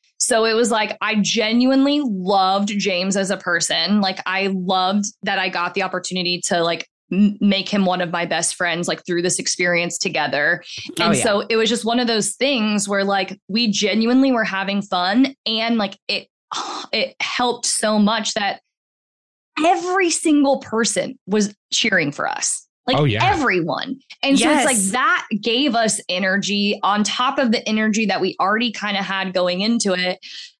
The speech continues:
Speaker 1: And so, like, it was like, no, like, that was not for show. Like, we genuinely were having fun. And I was proud of James because, I mean, he came out of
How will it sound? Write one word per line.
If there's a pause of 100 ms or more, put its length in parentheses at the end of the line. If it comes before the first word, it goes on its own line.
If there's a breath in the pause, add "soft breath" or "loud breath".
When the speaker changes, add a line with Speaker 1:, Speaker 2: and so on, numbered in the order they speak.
Speaker 1:
And
so,
like,
it
was
like,
no,
like,
that
was
not
for
show.
Like,
we
genuinely
were
having
fun.
And
I
was
proud
of
James
because,
I
mean,
he
came
out
of